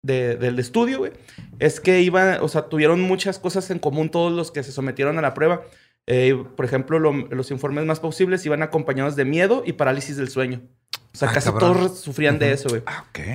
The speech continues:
Speaker 1: Ciento catorce personas lograron el objetivo. O sea, tuvieron, este, similitudes con, con lo, con lo
Speaker 2: O sea,
Speaker 1: esperado.
Speaker 2: ¿vieron más o menos o tuvieron más o menos la misma experiencia?
Speaker 1: Sí, tuvieron más o menos la misma experiencia ciento catorce personas, güey.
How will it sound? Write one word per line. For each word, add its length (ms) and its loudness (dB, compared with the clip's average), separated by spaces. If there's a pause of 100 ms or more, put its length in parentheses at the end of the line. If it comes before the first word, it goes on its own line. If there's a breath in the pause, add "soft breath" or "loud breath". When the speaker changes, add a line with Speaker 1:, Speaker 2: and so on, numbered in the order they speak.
(260)
Speaker 1:
Ciento 420 4
catorce 480 2
personas 520 0
lograron 380 6
el 100 4
objetivo. 500 -2 (760)
O 100 -6
sea, 240 0 (360)
tuvieron, 360 4
este, 500 2
similitudes 640 0
con, 560 -8
con 220 -8
lo, 360 -6
con 120 -2
lo 60 0
Speaker 2:
O 20 -2
sea, 60 0 (100)
Speaker 1:
esperado. 160 6
Speaker 2:
¿vieron 260 6
más 200 4
o 20 2
menos 320 2
o 120 0
tuvieron 440 2
más 160 2
o 20 -2
menos 140 2
la 60 0
misma 220 -2
experiencia? 680 -6 (200 soft breath)
Speaker 1:
Sí, 200 2
tuvieron 280 4
más 140 2
o 40 -4
menos 180 0
la 60 0
misma 180 -2
experiencia 460 -2
ciento 320 -2
catorce 340 -2
personas, 460 -4
güey. 160 -8